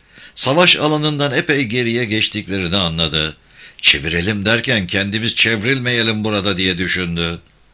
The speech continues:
"Niye getirdiler bizi ta buraya? Hani düşman müşman yok?" Haceli'nin sesiydi. "Dur bakalım, bir bildikleri var herhalde." "Kımıldamayın, konuşmadan bekleyin." Molla Mahmut başını toprağa koydu. Uzaklardaki sesleri dinliyordu.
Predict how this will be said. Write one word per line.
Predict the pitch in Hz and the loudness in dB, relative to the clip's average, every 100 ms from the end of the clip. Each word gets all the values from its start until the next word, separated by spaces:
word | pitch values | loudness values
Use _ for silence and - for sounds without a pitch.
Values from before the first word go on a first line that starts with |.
| _ _ _ - | _ _ _ -8
"Niye | 85 127 | -2 -2
getirdiler | 135 156 160 143 147 127 | -2 -2 -2 -2 -2 -2
bizi | 110 117 | -2 -2
ta | 110 113 107 | -2 -4 -2
buraya? | 104 104 101 - - | -2 0 -2 -6 -12
Hani | - 156 180 139 | -4 0 0 0
düşman | 151 - 165 | 0 0 -2
müşman | 165 151 - 156 | -2 -2 -2 -2
yok?" | 170 175 175 - - _ _ _ | 0 0 0 -6 -20 _ _ _
Haceli'nin | - 104 107 104 113 120 | -6 -2 0 -2 -4 -2
sesiydi. | - 95 92 90 85 82 - - - _ | -2 -2 -2 -2 -2 -4 -8 -20 -20 _
"Dur | 87 87 | -4 0
bakalım, | 87 85 85 78 64 | 0 0 -2 -2 -2
bir | 98 80 | -4 -2
bildikleri | 98 95 101 98 95 | -4 -2 -2 0 0
var | 90 95 | 0 0
herhalde." | 87 90 85 85 82 73 - _ - _ _ _ _ | 0 0 0 0 -2 -2 -6 _ -20 _ _ _ _
"Kımıldamayın, | - 131 131 139 131 107 90 - | -6 -2 0 2 4 2 -2 -10
konuşmadan | - 139 131 131 127 131 | -2 2 2 2 0 0
bekleyin." | 123 117 113 101 87 - - _ _ _ - - - - | 0 0 2 0 0 -6 -18 _ _ _ -20 -20 -12 -2
Molla | 135 185 180 | 0 2 2
Mahmut | 175 160 175 147 | 2 0 -2 -2
başını | 151 139 151 | 0 0 -4
toprağa | 147 127 107 110 110 | -4 -6 -4 -2 -2
koydu. | - 78 71 | -4 -6 -4
Uzaklardaki | 82 104 120 120 120 120 110 120 | -4 -2 -2 -2 -4 -4 -4 -6
sesleri | 117 104 104 101 92 95 | -4 -4 -4 -2 -2 -2
dinliyordu. | 85 80 78 78 78 73 73 | -4 -4 -4 -4 -4 -6 -6